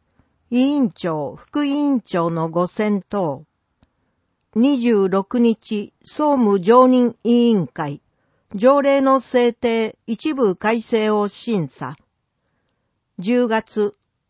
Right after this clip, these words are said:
二日、本会議第二日。八議員が一般質問。三日、本会議第三日。七議員が一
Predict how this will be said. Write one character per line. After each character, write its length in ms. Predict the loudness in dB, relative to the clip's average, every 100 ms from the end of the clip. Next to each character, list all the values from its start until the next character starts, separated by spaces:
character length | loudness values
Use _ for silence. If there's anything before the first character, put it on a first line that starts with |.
| _
二 300 | -10 -10 -10
日、 240 | -4 -2 -2
本 320 | -4 0 0
会 340 | 2 0 0 -2
議 240 | -8 -10 -14 _ -6
第 260 | -2 -2
二 200 | -2 -2
日。 560 | -4 -4 -8 -10 -10 -10 _ _ _
八 340 | -6 -6 -6 -8
議 120 | -4
員 320 | -2 0 -2
が 240 | -2 -4 -4
一 160 | -12 -4
般 200 | -2 0
質 320 | -2 -10 -10
問。 280 | -8 -8 -10 -16 _ _ _ _ _ _
三 200 | -2 -2 -2
日、 240 | -4 -4 -4
本 340 | -4 0 0
会 300 | 0 -2 -2
議 280 | -2 -10 -12 -16 _
第 380 | -4 -2 -2 -4
三 400 | -6 -2 0 0
日。 400 | -2 -8 -16 -18 _ _ _ _ _
七 340 | -2 0 0
議 100 | -2
員 340 | -2 0 0 -2
が 220 | -4 -8
一 160 | -10